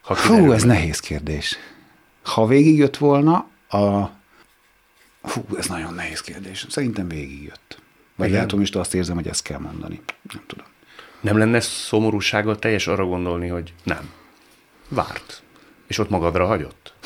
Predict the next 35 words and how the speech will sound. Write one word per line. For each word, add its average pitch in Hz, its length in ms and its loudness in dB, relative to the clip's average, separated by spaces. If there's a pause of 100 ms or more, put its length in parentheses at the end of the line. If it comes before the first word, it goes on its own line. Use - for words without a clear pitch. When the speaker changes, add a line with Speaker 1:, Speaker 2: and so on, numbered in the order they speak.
(260)
Speaker 2:
Hát 262 220 -2
figyelj, 196 240 6
nagyon 170 240 8
sok 143 320 4
b-, 113 240 4
bajom 127 300 6
nem 120 180 6
lehetett 104 260 6
volna, 110 160 6
maximum 110 320 4
annyi 98 120 8
történik, 92 340 4
hogy 92 100 4
leteszem 87 400 4
azt 85 140 0
a 90 40 2
hátizsákot, 90 440 0
és 85 120 -2
fölmegyek, 78 400 -4
és 80 140 -4
azt 76 120 -6
mondom, 78 180 -6
hogy 80 100 -4
„Apu, 78 180 -4
nem 71 160 -4
tudom - 180 -4
fölvinni.” 67 520 -4
Ennyi 76 220 -6
történt - 540 -8
volna, 85 300 -6
de 92 120 -4
nem, 87 200 -6
nem 85 160 -6
történt - 500 -10
ilyen. - 260 -8